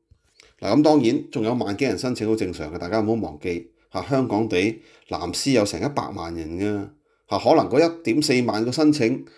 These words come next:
當中有百分之九十九點九九啊，都係藍絲嚟㗎嘛啊，甚至乎一百percent。咁啊，一大堆呢，就可能呢，就係低學歷啦，啊，冇乜學歷啦，啊，冇乜能力啦，好似民建聯、工聯會嗰啲人係嘛，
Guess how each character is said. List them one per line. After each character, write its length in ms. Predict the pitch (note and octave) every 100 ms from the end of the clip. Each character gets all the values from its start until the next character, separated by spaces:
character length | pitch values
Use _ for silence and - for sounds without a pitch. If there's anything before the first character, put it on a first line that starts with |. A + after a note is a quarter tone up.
| _ _ -
當 160 | E3
中 140 | E3+ D#3+
有 100 | C3
百 120 | B2+
分 160 | B2
之 120 | A2+ D3
九 120 | C3 C3
十 40 |
九 140 | A#2 B2
點 120 | C3+
九 160 | G#2 B2
九 160 | G#2
啊， 160 | A2+ G#2+
都 80 | C3
係 80 | B2
藍 200 | F2+ D#2+
絲 300 | - B2+ G2
嚟 100 | E2
㗎 40 |
嘛 180 | G2+ G#2+ - _ _ -
啊， 100 | -
甚 160 | G2 F#2
至 120 | G#2
乎 120 | -
一 60 | A2+
百 160 | -
percent。 480 | G#2 - - B2 A#2 - - -
咁 160 | E3+
啊， 80 | D3+
一 100 | E3
大 180 | A2 A2
堆 240 | A2 D3+
呢， 200 | C#3+ C#3 C#3 -
就 120 | - F#2+
可 140 | A#2+
能 200 | A#2 E2+
呢， 120 | B2
就 80 | G#2
係 220 | E2+ F2
低 100 | F2 A#2+
學 140 | G#2 D2+ F2+
歷 120 | G2+
啦， 260 | A#2 A#2+ B2 - - - - -
啊， 80 | G2+
冇 180 | F#2+ G2
乜 100 | C3+
學 320 | G#2+ G2 G2
歷 140 | F2+ A2+
啦， 300 | B2 B2 A#2+ _ _ _
啊， 100 | -
冇 140 | G2+ G#2+
乜 100 | C#3
能 280 | G2 D2+ E2
力 60 | D#2 A2
啦， 160 | A#2+
好 100 | A#2
似 120 | B2 A2+
民 200 | E2+ E2+
建 260 | G#2+ G2+
聯、 220 | E2+ D#2 -
工 220 | C3 C3+
聯 140 | E2+ D#2+ D#2
會 320 | E2 F#2+ B2+
嗰 120 | A2+
啲 140 | A#2 A#2+
人 180 | E2
係 120 | E2+ F#2
嘛， 240 | G#2 A2